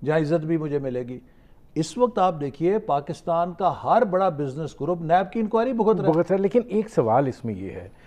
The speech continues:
Speaker 2: कि आप जब ये बात करें, जाहिर है, जब आप मुज़ाकरात करते हैं या आप क-,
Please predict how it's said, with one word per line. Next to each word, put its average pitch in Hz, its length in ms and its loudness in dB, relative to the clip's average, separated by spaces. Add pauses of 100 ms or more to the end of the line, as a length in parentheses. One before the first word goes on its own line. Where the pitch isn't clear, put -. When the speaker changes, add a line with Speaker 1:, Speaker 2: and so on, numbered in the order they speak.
(440)
Speaker 2:
कि 196 200 2
आप 147 340 4
जब 143 180 2
ये 139 100 -2
बात 117 240 0
करें, 147 220 -2
जाहिर 160 260 4
है, 113 140 2
जब 123 240 -2 (100)
आप 113 420 -6 (100)
मुज़ाकरात 117 600 -4
करते 117 320 -8
हैं 110 380 -6
या 110 180 -6
आप 107 80 -10 (320)
क-, 104 180 -8